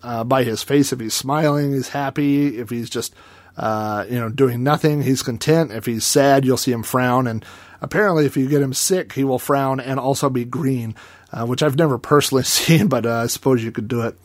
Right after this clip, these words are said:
Uh, again, you can lift his, uh, uh, morale by petting him or, you know, using your manners,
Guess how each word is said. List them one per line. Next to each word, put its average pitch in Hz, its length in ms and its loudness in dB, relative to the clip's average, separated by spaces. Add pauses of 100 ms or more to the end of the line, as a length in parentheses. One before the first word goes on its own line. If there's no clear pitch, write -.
(560)
Uh, 113 500 -2
again, 151 480 0 (840)
you 156 160 0
can 147 220 0
lift 156 240 0
his, 147 380 2
uh, 131 300 0 (500)
uh, 117 320 -2
morale 151 500 2
by 127 180 -4
petting 185 400 0
him 170 540 2
or, 131 420 0
you 131 180 -2
know, 127 60 -4
using 139 360 2
your 123 160 -2
manners, 143 640 0